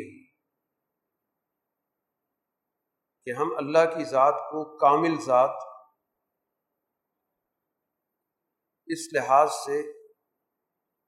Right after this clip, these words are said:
کہ دنیا کا ہر کمال اس کی طرف منسوب، اس طور پر اس کا ذکر کرتے ہیں۔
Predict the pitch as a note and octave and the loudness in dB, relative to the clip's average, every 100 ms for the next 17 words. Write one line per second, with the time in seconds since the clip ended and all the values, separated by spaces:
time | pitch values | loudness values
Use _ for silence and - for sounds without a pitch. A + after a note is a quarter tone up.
0 | _ _ _ - A#2 C#3 C#3+ D#3 D#3+ D#3 | _ _ _ -20 -14 -8 -4 -2 -2 -2
1 | B2+ A2+ F3+ F3 D#3+ C3 C3 C#3+ D3+ - | -6 0 0 0 -4 -2 2 2 2 -8
2 | D3+ - D3+ D#3+ D#3+ D3 B2+ - - - | -14 -14 -12 -8 -8 -8 -14 -12 -14 -16
3 | - _ _ _ _ _ _ _ _ _ | -20 _ _ _ _ _ _ _ _ _
4 | _ _ _ _ _ _ E3 - - D#3 | _ _ _ _ _ _ -14 -12 2 4
5 | E3+ E3 D3 C#3+ D#3+ C#3 C3 C#3 - A2 | 4 4 -2 -2 -4 -4 -6 -10 -12 -14
6 | - _ | -16 _